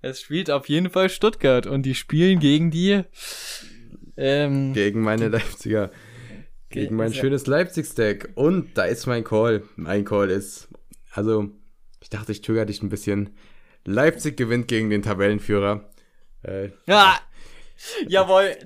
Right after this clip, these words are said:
Speaker 1: das reicht doch schon.
Speaker 2: Ja,
Speaker 1: Der Tabellenführer,
Speaker 2: ja,
Speaker 1: da hast du
Speaker 2: genau.
Speaker 1: ja mal,
Speaker 2: Deswegen
Speaker 1: das hast du schön formuliert.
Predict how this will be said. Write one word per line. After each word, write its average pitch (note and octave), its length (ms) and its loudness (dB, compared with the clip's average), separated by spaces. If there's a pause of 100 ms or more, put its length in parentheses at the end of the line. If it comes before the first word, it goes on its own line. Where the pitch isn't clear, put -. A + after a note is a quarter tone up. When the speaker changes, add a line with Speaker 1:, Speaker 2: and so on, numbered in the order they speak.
Speaker 1:
das E3+ 240 -4
reicht F3 240 0
doch E3 100 -4
schon. D3+ 320 -2
Speaker 2:
Ja, - 320 -12
Speaker 1:
Der G3+ 180 0
Tabellenführer, D#3 720 0
Speaker 2:
ja, - 20 -4
Speaker 1:
da C#3+ 200 2
hast C3+ 100 2
du A2 80 2
Speaker 2:
genau. D3+ 80 6
Speaker 1:
ja D3 60 4
mal, D3 200 2 (160)
Speaker 2:
Deswegen B2 360 0
Speaker 1:
das C#3+ 240 4
hast C#3 220 -2
du B2+ 80 -8
schön C3+ 260 -6
formuliert. A#2+ 600 -6